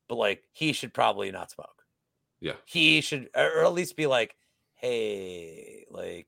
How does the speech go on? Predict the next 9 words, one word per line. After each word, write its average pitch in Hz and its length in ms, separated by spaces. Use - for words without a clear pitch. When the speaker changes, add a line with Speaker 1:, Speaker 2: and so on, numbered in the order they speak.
Speaker 1:
yeah, 87 380
you're," 131 220
like, 143 180
his 226 180
trainer 170 400
should - 140
be - 80
like, 110 280
"Here's, 170 680